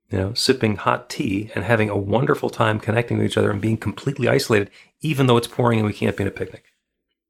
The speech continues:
So I get to have the feeling, even though the circumstance and the situation is different. The story came up just, you know, last week with a friend of mine who wanted to take his granddaughters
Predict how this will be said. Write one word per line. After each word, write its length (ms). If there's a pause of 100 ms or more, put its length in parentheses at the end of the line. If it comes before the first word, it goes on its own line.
(120)
So 360
I 80
get 220
to 80
have 280
the 80
feeling, 380
even 300
though 120
the 100
circumstance 640
and 60
the 60
situation 560
is 80
different. 380 (560)
The 80
story 260
came 240
up 100
just, 360
you 60
know, 60
last 320
week 340 (440)
with 200
a 40
friend 240
of 80
mine 220
who 160
wanted 360
to 60
take 280
his 240
granddaughters 800